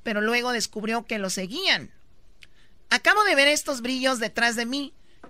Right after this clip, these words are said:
y me di cuenta de que se estaba acercando cada vez más". O sea, como que lo siguió, ¿no?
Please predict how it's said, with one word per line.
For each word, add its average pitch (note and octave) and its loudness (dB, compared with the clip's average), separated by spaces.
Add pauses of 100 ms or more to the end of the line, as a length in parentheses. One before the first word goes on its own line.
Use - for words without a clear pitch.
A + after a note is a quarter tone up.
y A3+ -2
me A3+ -2
di A#3+ -4
cuenta C4 2
de A3+ 0
que G#3 -6
se G3+ -4
estaba A#3 4
acercando A3+ -2
cada A#3 -2
vez A3 -2
más". A#3+ -2 (380)
O G3 -8
sea, A#3 -4
como G#3 -8
que G3+ -6
lo G3 -6
siguió, G#3 -4
¿no? G#3 -4